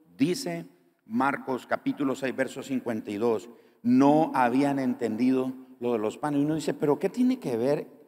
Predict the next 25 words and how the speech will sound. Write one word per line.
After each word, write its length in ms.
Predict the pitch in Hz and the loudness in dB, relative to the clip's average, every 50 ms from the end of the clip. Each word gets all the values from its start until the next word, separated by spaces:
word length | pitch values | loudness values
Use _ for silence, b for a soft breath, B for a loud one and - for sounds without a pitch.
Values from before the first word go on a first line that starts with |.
| _ _ _ _ _ _ | _ _ _ _ _ _
lo 180 | - 135 135 135 | 0 2 4 4
de 60 | 131 | 4
los, 340 | 127 127 123 120 117 - - - | 4 4 4 4 2 0 -6 -10
la 360 | - 123 123 - 123 123 127 127 | -10 -10 -8 -6 -2 2 2 4
multiplicación 640 | 135 131 120 - 139 107 131 - - 120 - 160 160 | 4 4 2 0 -2 -2 0 0 0 0 0 0 0
de 60 | 175 | 0
los 180 | 170 165 - 151 | -2 -2 0 -2
alimentos 640 | 135 127 127 123 127 139 135 127 - 156 156 - | -2 0 2 2 4 4 2 0 0 -4 -6 -6
con 320 | - - - 151 139 143 151 | -6 -4 -2 0 2 2 2
ese 380 | 165 175 170 - 185 - - - | 0 0 -2 -2 -4 -4 -2 -4
episodio?". 680 | 123 117 - - 135 123 - - 214 208 175 127 104 - - - b b b b b | -6 -4 -2 -2 -2 -2 -2 -2 -2 -2 0 -2 -4 -6 -8 -20 b b b b b
Es 140 | 196 196 | -4 -2
que 100 | - - | -2 -6
acababa 580 | 214 - - 160 139 131 143 165 190 220 233 233 | -6 -4 -2 0 0 2 4 6 6 6 6 6
de 100 | 220 185 | 6 6
ocurrir. 680 | 170 147 - - 131 127 120 139 196 220 240 160 104 - - - _ _ _ _ _ _ _ _ _ _ _ _ _ _ _ _ _ _ _ _ _ _ _ _ _ _ _ _ _ _ _ _ _ _ _ _ _ _ _ - | 4 4 6 6 4 4 4 4 0 0 -2 -4 -6 -10 -14 -20 _ _ _ _ _ _ _ _ _ _ _ _ _ _ _ _ _ _ _ _ _ _ _ _ _ _ _ _ _ _ _ _ _ _ _ _ _ _ _ 2
O 40 | 165 | 4
sea, 300 | 160 175 214 214 - - - | 4 6 4 4 2 6 10
ellos 600 | 220 214 240 247 254 262 277 269 - - - - - - - - _ _ _ _ _ _ _ _ _ - | 10 12 12 10 4 2 2 2 0 -4 -6 -10 -14 -18 -20 -20 _ _ _ _ _ _ _ _ _ 4
están 580 | 208 196 - - - - 233 254 254 233 185 151 | 4 4 4 2 -2 0 2 4 4 4 2 0
viendo 640 | 190 202 247 254 262 254 240 233 247 240 240 - - - - - - | 0 2 4 4 4 4 2 2 0 -2 -4 -4 -6 -14 -18 -8 -2
el 140 | - 175 175 | 0 0 0
poder 640 | - - - 196 165 160 165 202 240 262 - - | 2 6 8 8 8 8 6 4 4 4 2 2
de 140 | 170 170 156 | 2 2 2
Jesús 540 | 127 135 120 - - 123 104 101 104 - | 2 2 0 0 0 0 0 0 0 -2